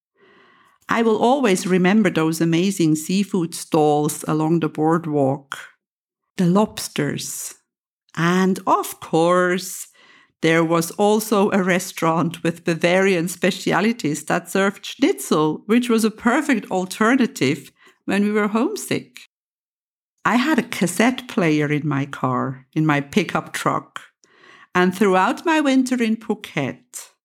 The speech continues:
I listened to only two tapes.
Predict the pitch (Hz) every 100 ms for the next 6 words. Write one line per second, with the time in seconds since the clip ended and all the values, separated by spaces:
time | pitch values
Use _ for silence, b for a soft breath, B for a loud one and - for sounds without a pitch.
0 | _ b b b b 220 254 294 302 262
1 | 247 247 214 254 262 269 254 247 240 247
2 | - - - - -